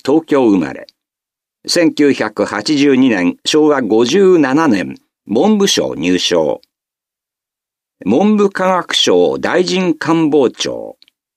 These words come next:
文部科学事務次官を経て、二千二十二年、令和四年六月より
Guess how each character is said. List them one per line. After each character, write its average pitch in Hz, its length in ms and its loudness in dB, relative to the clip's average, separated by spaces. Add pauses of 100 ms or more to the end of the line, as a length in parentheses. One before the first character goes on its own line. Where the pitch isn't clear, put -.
(160)
文 170 340 0
部 175 140 2
科 156 140 -2
学 147 380 0
事 107 140 0
務 180 160 0
次 180 120 -4
官 139 260 0
を 127 60 0
経 131 120 -2
て、 - 240 -2 (280)
二 117 160 0
千 160 320 2
二 160 160 2
十 143 220 2
二 151 160 4
年、 95 360 -2 (260)
令 151 260 2
和 147 140 0
四 127 140 2
年 107 360 0
六 110 360 -2
月 208 300 -4
よ 131 160 2
り 147 180 0